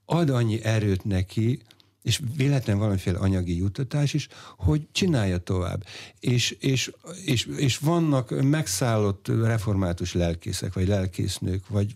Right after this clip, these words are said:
akik, eh, akik ott a kis saját maguk közösségében próbálják a gyerekeket újra tanítani.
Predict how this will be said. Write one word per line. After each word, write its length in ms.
akik, 380
eh, 180
akik 260
ott 200
a 100
kis 280
saját 340
maguk 280
közösségében 920
próbálják 500
a 40
gyerekeket 520
újra 280
tanítani. 640